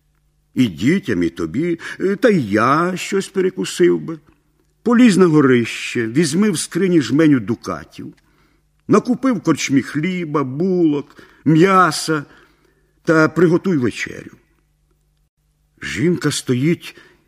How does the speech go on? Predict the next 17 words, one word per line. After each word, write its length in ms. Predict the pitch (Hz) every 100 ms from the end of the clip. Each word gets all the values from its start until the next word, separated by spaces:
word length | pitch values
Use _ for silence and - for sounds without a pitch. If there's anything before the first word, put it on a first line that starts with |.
| _ _ -
як 200 | 123 -
вкопана, 880 | 196 - 202 139 - - 76 - - _ _ _ _ _ _
і 80 | 98
вухам 520 | 90 131 120 - 87
своїм 440 | - 92 98 92
не 100 | 95
вірить. 540 | 85 78 64 - _ _ _ _ _ _ _ _ _ _ -
Не 160 | 107
знає, 460 | 104 - 127 131 131
що 420 | - - - 139
на 140 | 131 131
те 160 | 143
й 60 | 139
сказати. 680 | - 156 139 165 143 _ _ _ _ _ _ _ _ _ _
А 260 | - 95 95
чоловік 500 | - 107 113 165 156
знову: 680 | 143 170 127 110 104 110